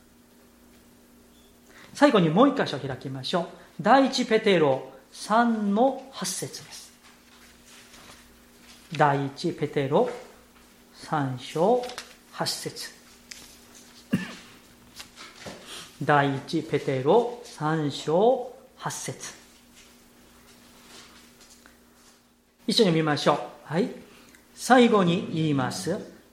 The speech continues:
皆一つ思いになり、同情し合い、兄弟愛を示し、心の優しい人となり、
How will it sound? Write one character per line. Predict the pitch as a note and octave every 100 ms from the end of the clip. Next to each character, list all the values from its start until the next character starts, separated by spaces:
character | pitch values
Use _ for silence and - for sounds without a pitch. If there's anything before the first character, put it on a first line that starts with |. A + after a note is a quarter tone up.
| -
皆 | F#3+ G3 C#3+ A#2+ -
一 | - - A#3
つ | - F3+ -
思 | E3+ D#3+ D#3+
い | C#3+
に | C3+ B2+
な | B2 B2
り、 | F#3 - - - - C#3+
同 | E3+ D3 F#3+
情 | E3 E3+ D#3
し | - - C#3+ B2+
合 | A#2+
い、 | C3+ A#3+ - - - -
兄 | -
弟 | G3 F#3 E3 D3 D3 D3+
愛 | C#3+ C3+
を | B2+
示 | B2 - C#3 B2+ A#2+
し、 | - A#3+ - - - -
心 | - F3+ G3+ E3+ D3
の | C#3+ C#3 D3
優 | C#3 G3 G3
し | - F#3+
い | C3+
人 | D#3 C3
と | C#3+
な | B2 B2
り、 | C3 G#3 A#3 -